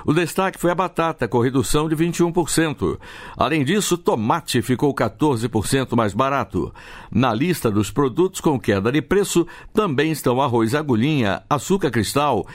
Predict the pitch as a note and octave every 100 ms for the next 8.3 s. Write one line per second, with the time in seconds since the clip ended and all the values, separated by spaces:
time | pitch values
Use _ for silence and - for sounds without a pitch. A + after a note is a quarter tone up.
0 | - - C3 G2+ D3+ C#3 A2+ A2+ C#3+ C3
1 | G#2+ - C3 C3 C#3 A#2 G2+ D3+ C3+ C3
2 | C3 D3+ C3 A#2 G#2 F#2+ - D3 G#2 F#2+
3 | D#2 - - - C#3+ A#2+ B2 D3+ - D#2
4 | A1 - - - - - - G3+ C3 B2
5 | C3 C3 G2 A2+ A#2 C#3+ C3 C#3+ D#3+ A2
6 | G#2+ A2 D#3+ E3+ B2 D#3 - F#3 C3+ A#2
7 | G2+ C3 G2 A#2 C3+ G2 G2+ C3 G#2 C#3+
8 | F#2+ C2 A1+